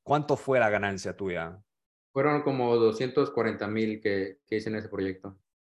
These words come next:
Speaker 1: Excelente, felicidades, me
Speaker 2: Gracias.
Speaker 1: encanta, me encanta eso. Y, y, y, y más que todo porque, como tú dices, aprendiste algo nuevo, o sea, siempre tuviste en mente en hacer construcción nueva,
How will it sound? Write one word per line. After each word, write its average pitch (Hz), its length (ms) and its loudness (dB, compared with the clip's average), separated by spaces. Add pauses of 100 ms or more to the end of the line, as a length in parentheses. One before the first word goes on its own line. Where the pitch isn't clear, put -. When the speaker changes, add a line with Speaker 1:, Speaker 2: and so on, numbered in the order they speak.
(140)
Speaker 1:
Excelente, 95 960 -4
felicidades, 113 960 2
me 98 220 -4
Speaker 2:
Gracias. 117 220 2
Speaker 1:
encanta, 113 360 0
me 104 140 -4
encanta 117 520 2
eso. 113 420 4 (320)
Y, 131 120 2
y, 131 560 2
y, 131 100 0
y 127 40 4
más 151 180 2
que 156 120 2
todo 170 240 4
porque, 117 340 -2
como 110 240 -2
tú 120 120 0
dices, 135 360 2
aprendiste 113 560 -2 (160)
algo 117 300 2
nuevo, 117 300 2
o 95 40 0
sea, 104 260 0
siempre 127 440 -2
tuviste 131 360 -2 (140)
en 110 100 -4
mente 117 480 0
en 101 100 -2
hacer 120 320 -2
construcción 113 800 -4
nueva, 120 540 2